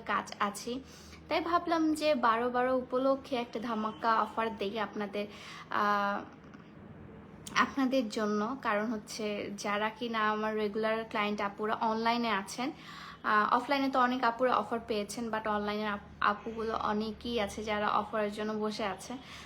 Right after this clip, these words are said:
So তাদেরকে আর বেশি ওয়েট না করাই আজকেই সব কিছু আমি একদম, আহ, অফার প্রাইসে সব কিছু বলে দিব। একটু কাইন্ডলি লাই-, আহ, আপনারা হচ্ছে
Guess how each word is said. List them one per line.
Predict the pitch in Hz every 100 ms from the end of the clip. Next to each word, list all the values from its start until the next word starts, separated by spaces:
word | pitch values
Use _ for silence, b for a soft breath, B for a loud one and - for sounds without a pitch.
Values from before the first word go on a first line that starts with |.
| B
So | 285
তাদেরকে | 277 240 233 247 254
আর | 240
বেশি | 214 277 330
ওয়েট | 269 247 240 247
না | 226
করাই | 214 208 214 392 415 -
আজকেই | 233 233 - - 262
সব | 262 269 233 -
কিছু | 240 - 247
আমি | 214 214
একদম, | 208 208 208 214 214 208 202
আহ, | - 196 190 -
অফার | 208 208 220 214
প্রাইসে | 214 196 202 233
সব | 220 208
কিছু | 226 214 240
বলে | 220 220
দিব। | 214 220 370 B B B B B
একটু | - 277 - - 311 311 277 B B - - -
কাইন্ডলি | - 254 254 269
লাই-, | 262 233 220
আহ, | 214 208
আপনারা | 214 226 220 226
হচ্ছে | 247 - - 226 214